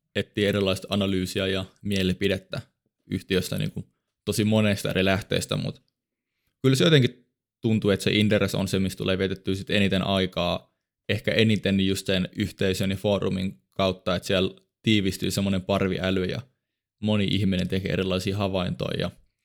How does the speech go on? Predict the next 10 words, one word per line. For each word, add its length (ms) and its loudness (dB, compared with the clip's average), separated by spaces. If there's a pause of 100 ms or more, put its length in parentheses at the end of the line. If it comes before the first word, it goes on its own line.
(340)
se, 380 -2 (960)
se 120 2
niin 160 2
kuin 220 0 (140)
kanssa 320 -2
havainnollistaa 640 2
itselle 260 0
sitä 140 -8
kilpailuetua, 840 0
että 280 -6